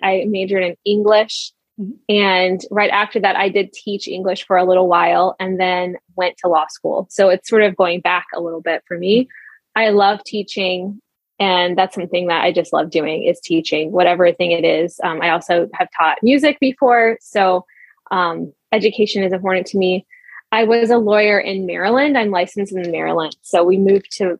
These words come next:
Speaker 1: Virginia. Well, my husband and I met in Virginia. We moved to Virginia a couple of years into our marriage, lived there for, or moved to Maryland,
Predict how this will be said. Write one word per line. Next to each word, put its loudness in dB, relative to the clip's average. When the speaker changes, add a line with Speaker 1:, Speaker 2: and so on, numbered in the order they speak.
Speaker 1:
Virginia. 2
Well, 2
my 2
husband 0
and 2
I 0
met -2
in -2
Virginia. -4
We -2
moved 0
to -2
Virginia 0
a -2
couple -4
of 0
years 0
into -10
our 0
marriage, 0
lived 0
there 2
for, -2
or 2
moved 0
to -4
Maryland, -2